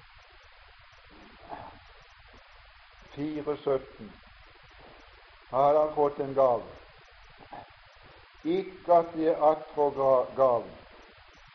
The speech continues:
men, men ditt pund ga ham ti pund.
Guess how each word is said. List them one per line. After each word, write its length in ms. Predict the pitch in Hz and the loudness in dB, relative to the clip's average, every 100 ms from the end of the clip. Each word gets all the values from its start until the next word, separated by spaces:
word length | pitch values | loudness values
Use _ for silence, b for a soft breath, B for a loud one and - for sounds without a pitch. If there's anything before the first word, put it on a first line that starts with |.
| - - - - - - - - - - - - - - | -20 -20 -20 -20 -20 -20 -20 -20 -20 -20 -20 -20 -20 -20
men, 440 | 104 147 143 120 92 - - - - - - - - - - - - - | 0 2 2 -4 -18 -20 -20 -20 -20 -20 -20 -20 -20 -20 -20 -20 -20 -20
men 340 | 101 123 139 123 104 - - - - - - 110 | -2 0 0 -2 -16 -20 -20 -20 -20 -20 -20 -16
ditt 240 | 139 147 143 - - | -10 -10 -10 -20 -10
pund 320 | 135 135 123 104 - - - - - - - - - - - - - - - - - | -6 -6 -8 -18 -20 -20 -20 -20 -20 -20 -20 -20 -20 -20 -20 -20 -20 -20 -20 -20 -10
ga 240 | 113 120 | 0 0
ham 160 | 123 123 120 - - | 0 -4 -16 -20 -18
ti 100 | 117 117 117 - | -18 -18 -20 -14
pund. 220 | 104 104 | -12 -12